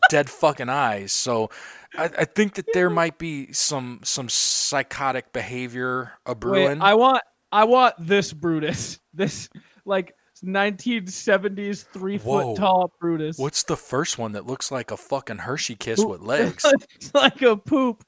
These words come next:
Speaker 1: Yeah, dude.
Speaker 2: Uh, so in every photo I'm seeing of Brutus, he looks like they hired the tallest kid at Ohio State to play, to put the mascot on.
Speaker 1: Probably.
Speaker 2: So I'm gonna gi-, I'm gonna give him a seven 'cause he looks, like, seven feet tall in every single photo.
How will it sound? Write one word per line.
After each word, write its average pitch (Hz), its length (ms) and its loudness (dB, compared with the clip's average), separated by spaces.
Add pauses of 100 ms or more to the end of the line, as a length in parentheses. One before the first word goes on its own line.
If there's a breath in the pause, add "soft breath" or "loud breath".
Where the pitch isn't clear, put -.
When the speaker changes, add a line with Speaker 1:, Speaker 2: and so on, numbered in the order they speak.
Speaker 1:
Yeah, 156 460 0
dude. 123 420 -6 (520)
Speaker 2:
Uh, 208 200 6 (140)
so 254 400 2 (100)
in 226 160 2
every 233 340 0
photo 247 380 4
I'm 233 80 -2
seeing 240 300 -6
of 160 140 -4
Brutus, 185 400 4
he 190 160 -8
looks 226 260 0 (160)
like 190 260 -2
they 175 260 0
hired 175 480 -2
the 160 100 -4
tallest 170 460 0
kid 170 360 -4
at - 20 -14 (140)
Ohio 151 400 0
State 147 400 -8
to 151 100 -8
play, 143 340 -4 (120)
to 131 340 -4
put 170 160 -6
the 147 80 -6
mascot 151 460 -2
on. 190 300 0
Speaker 1:
Probably. - 400 -4
Speaker 2:
So 147 80 -2
I'm 247 60 -2
gonna 311 80 -6
gi-, - 80 -8 (200)
I'm 240 60 4
gonna 294 100 2
give 330 100 0
him 254 140 0
a 180 60 2
seven 156 440 -2
'cause 147 160 -10
he 220 100 -4
looks, 269 300 -4
like, 202 160 -4
seven 170 360 -4
feet - 260 -8
tall 123 320 -4
in 117 80 -8
every 120 220 -6
single 113 280 -10
photo. 95 360 -12